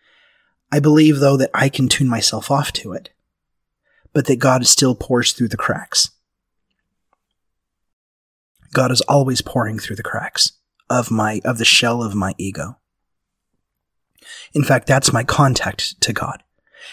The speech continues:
is when he pours through the cracks of that ego, and when he, when he finds my true self and he awakens my true self to the, to the reality of what I've always already been, that I'm not the facade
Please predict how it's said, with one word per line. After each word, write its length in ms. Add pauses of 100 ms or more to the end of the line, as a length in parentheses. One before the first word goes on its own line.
(120)
is 160
when 100
he 140
pours 480
through 160
the 80
cracks 480
of 80
that 200
ego, 400 (380)
and 180
when 120
he, 180
when 140
he 140
finds 500
my 160
true 260
self 380
and 120
he 140
awakens 640
my 200
true 280
self 420 (320)
to 200
the, 340 (380)
to 160
the 100
reality 720
of 80
what 160
I've 200
always 440
already 400
been, 460 (720)
that 100
I'm 160
not 260
the 100
facade 680